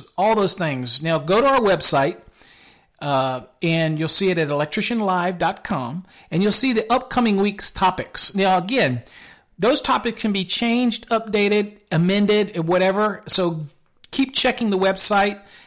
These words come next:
uh, for updates, but this is the way it's set right now because we kinda have Brittany working on this, kind of the topics for discussions and questions.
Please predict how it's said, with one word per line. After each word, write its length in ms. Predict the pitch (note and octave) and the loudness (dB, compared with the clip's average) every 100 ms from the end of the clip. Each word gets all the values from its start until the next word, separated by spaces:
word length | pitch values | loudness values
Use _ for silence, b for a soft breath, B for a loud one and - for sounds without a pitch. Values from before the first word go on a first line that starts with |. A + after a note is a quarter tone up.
| B | B
uh, 340 | D3+ D#3 D#3 D3+ | -4 0 0 -2
for 260 | - F3+ | -4 -4
updates, 520 | E3+ G3 F#3+ F#3+ F#3+ - | -2 -2 0 0 0 -4
but 140 | D3 | -4
this 180 | G3 A3+ | -4 -2
is 60 | |
the 80 | G#3 | -2
way 180 | G3 G3 | 0 0
it's 120 | F#3 | 0
set 320 | - - G3 | -2 0 -2
right 240 | F3 F3+ E3+ | 0 -2 0
now 280 | F3 F#3+ F#3 | -2 0 -2
because 260 | F3+ E3 | -4 -8
we 80 | D#3+ | -8
kinda 220 | - F3 | -4 -4
have 300 | E3 E3+ D#3 | -2 -2 -2
Brittany 240 | E3 E3+ E3+ | -4 -4 -2
working 300 | E3 D#3+ E3 | -2 -4 -4
on 140 | D#3 | -2
this, 460 | D#3+ D3+ - - - _ | -2 0 -2 -6 -16 _
kind 200 | - E3+ | -4 -2
of 60 | |
the 80 | C#3 | -4
topics 480 | A#2+ D#3 D#3+ E3+ - | -6 -6 -4 -6 -8
for 400 | - D#3+ D3+ D3 B B | -4 0 0 -2 B B
discussions 640 | - D3 - E3+ - F3 D#3 | -6 -4 0 0 0 -4 -4
and 100 | C#3+ | -4
questions. 520 | F3 E3 - F#3+ F#3 | -2 -2 -2 -4 -4